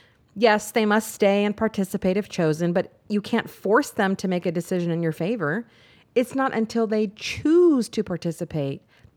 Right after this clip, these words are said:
that their verdict becomes heroic. How do you get jurors to choose? Give them an actual choice to start with. Instead of neglecting the ones who might actually want to help you by focusing on finding the ones you don't want,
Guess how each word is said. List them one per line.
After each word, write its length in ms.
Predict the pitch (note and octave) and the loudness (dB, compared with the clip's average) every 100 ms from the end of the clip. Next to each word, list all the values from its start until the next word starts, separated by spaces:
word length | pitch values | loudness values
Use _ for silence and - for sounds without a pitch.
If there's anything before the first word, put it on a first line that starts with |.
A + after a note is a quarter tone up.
| - | -4
that 180 | E3 E3+ | -2 0
their 120 | E3 | 0
verdict 380 | E3+ F#3+ G3 - | 0 -2 -2 -6
becomes 500 | F3 D#3+ D#3 D3+ - - | -6 -4 -4 -4 -6 -6
heroic. 580 | D3 C#3+ C#3+ - - _ _ _ _ _ _ _ _ _ _ _ _ | -2 -2 -4 -8 -18 _ _ _ _ _ _ _ _ _ _ _ _
How 260 | - G#3+ A3+ | -4 2 4
do 80 | |
you 60 | C4 | 4
get 160 | C4 G#3 | 2 0
jurors 260 | B3+ B3 | -2 -2
to 80 | A#3+ | -6
choose? 560 | - C4 C4+ C#4+ - _ _ _ _ _ - F3 | -6 -4 -4 -8 -14 _ _ _ _ _ -12 0
Give 340 | A3+ B3 A#3+ | 4 4 4
them 180 | B3+ B3+ | -2 0
an 160 | G#3 - | -4 0
actual 520 | G#3 G#3+ - A3+ A3 | -2 -2 -4 -2 -2
choice 480 | - C4 D4+ A#3 - | -2 -2 -2 -2 -4
to 100 | C4 | -6
start 280 | - D#4+ D#4 | 0 0 2
with. 400 | G3 - - _ _ - - _ - | 0 -2 -8 _ _ -20 -20 _ 0
Instead 320 | A3 - D4+ | 0 2 2
of 60 | |
neglecting 440 | C4+ G3 G#3+ A#3 G#3+ | 2 2 0 2 0
the 80 | F3+ | 0
ones 240 | F3+ F#3 | 0 0
who 80 | F#3 | -2
might 220 | F#3 - _ | -2 -4 _
actually 500 | D#3 F3+ - - G3 | -8 -8 -8 -4 0
want 200 | F#3 E3+ | 0 0
to 80 | D#3 | -2
help 280 | C#3+ A#3 - | -6 -8 -4
you 120 | E3 | -4
by 140 | D#3 D3+ | -2 -2
focusing 480 | F3 E3+ F3 F3 | -2 -4 -4 -2
on 100 | E3 | -2
finding 320 | D#3+ E3 E3 D#3+ | -2 -2 -2 0
the 60 | |
ones 220 | D#3+ D3+ | 0 -2
you 220 | D3+ D3 - - D#3 | -2 -2 -4 -12 -2
don't 380 | E3+ A3 C#4+ - | 2 2 -2 -4
want, 400 | C#3+ C#3+ - | -4 -2 -6